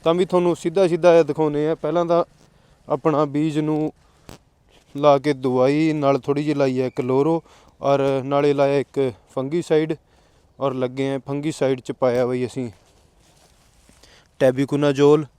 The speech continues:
ਦੋ ਪਰਸੈਂਟ ਡੀ ਐਸ ਸੀ ਫਾਰਮ 'ਚ ਸਿਸਟਮੈਟਿਕ ਫੰਗੀਸਾਈਡ ਆ ਇਹ। ਔਰ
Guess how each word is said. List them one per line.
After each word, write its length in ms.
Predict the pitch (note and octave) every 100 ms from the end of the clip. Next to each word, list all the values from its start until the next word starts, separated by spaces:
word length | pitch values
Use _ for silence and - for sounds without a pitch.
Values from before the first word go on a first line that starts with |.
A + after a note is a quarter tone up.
| _ _ _ _ _
ਦੋ 200 | A#2 C3
ਪਰਸੈਂਟ 460 | B2 C3+ - C#3 C#3
ਡੀ 140 | B2 C3+
ਐਸ 80 |
ਸੀ 180 | - D#3
ਫਾਰਮ 260 | C#3+ C#3 C3+
'ਚ 180 | D3 C#3+ - _ _ _ _ _
ਸਿਸਟਮੈਟਿਕ 840 | - C#3+ - C#3 C#3 C3 D3 C3 -
ਫੰਗੀਸਾਈਡ 580 | C3 B2 D3 C#3+ C3+
ਆ 60 | C#3
ਇਹ। 140 | C#3 D#3 _ _ _ _ _ -
ਔਰ 180 | C3+